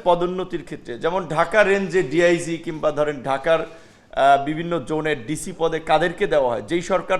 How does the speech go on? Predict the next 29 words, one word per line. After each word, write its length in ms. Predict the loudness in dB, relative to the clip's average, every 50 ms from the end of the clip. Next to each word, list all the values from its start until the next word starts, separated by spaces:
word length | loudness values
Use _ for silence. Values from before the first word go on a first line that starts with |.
| -2
থাকে 440 | -4 -4 -4 -2 -6 -8 -8 -8 -12 -16 -20 -20 -20 _ -20 0
তাদের, 320 | 4 6 6 6 6 2 2
আহ, 1300 | 0 -4 -10 -14 -18 -20 -20 _ _ _ _ _ _ _ _ -4 0 2 4 4 4 4 2 -2 -8 -12
ঘনিষ্ঠ 420 | -4 -2 -2 -2 -2 -4 -2 -4 -2
লোকজনকেই 640 | 0 2 0 0 0 0 0 0 0 -4 -4 2
দেওয়া 260 | 4 4 4 4 2
হয় 160 | 0 0 -2
এবং 280 | -2 -2 -4 -4 -4 -6 -4 2
তাদেরকে 420 | 2 2 2 0 -4 -6 -8 -8
দিয়ে 400 | -8 -6 -6 -6 -6 -6 -8 -14 -20 _ _ _ _ _
তাদের 220 | 0 2 2 2
এজেন্ডা 380 | 0 0 0 0 0 2 2 2
বাস্তবায়ন 480 | 2 2 0 -2 -6 -4 -2 -2 -2
করা 200 | -4 -4 -4 -4
হয়। 160 | -4 -6 -8 -12 -14 -20 -20 _ _ _ _
তাহলে 160 | -10 -6 -2 0
এইখানে 340 | 0 0 0 -2 -2 -2
একটা 180 | -4 -4 -4 -6
পেশাদারিত্ব, 1040 | -4 -4 -6 -4 -2 -2 0 0 0 -2 -4 -6 -10 -8 -2 0 0 0 0 -4 -8 -12 -16 -20 -20 -20 -20 -20 -10 -2
আহ, 140 | -2 0
যদি 260 | 2 2 0 2 4 4
আমাদেরকে 680 | 4 4 4 0 0 -4 -4 -6 -6 -6 -6 -6 -4 -2
আমা-, 260 | 0 0 0 0 2
আমরা 320 | 2 2 4 4 4 4
না 240 | 4 4 6 6 6
দেখি 300 | 6 4 2 0 -4 -4
বা 140 | -4 -4 -4
পুলিশ 440 | -4 -6 -8 -6 -6 -8 -8 -6 -6
যদি 400 | -6 -4 -4 -6 -6 -8 -14